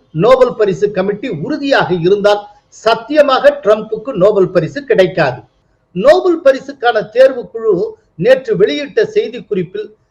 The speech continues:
என்ன தெரிவித்திருந்தது என்பதை பார்ப்போம். உலக நாடுகளில்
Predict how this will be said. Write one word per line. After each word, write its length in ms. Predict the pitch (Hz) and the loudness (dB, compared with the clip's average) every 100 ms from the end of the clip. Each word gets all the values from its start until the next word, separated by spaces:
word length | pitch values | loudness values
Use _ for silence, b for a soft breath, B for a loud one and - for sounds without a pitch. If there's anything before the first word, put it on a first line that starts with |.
| _ | _
என்ன 340 | 127 180 285 320 | 0 0 2 0
தெரிவித்திருந்தது 840 | 311 226 240 240 233 214 196 185 185 - | 2 0 0 -8 -8 -4 -4 -2 -6 -4
என்பதை 360 | 185 196 180 165 | -4 -2 -2 -2
பார்ப்போம். 480 | 156 156 139 127 110 _ _ _ _ _ _ - | -2 -2 -2 -10 -14 _ _ _ _ _ _ -8
உலக 260 | 226 349 320 | 0 0 0
நாடுகளில் 580 | 302 214 208 180 147 120 | 0 0 0 -2 -4 -8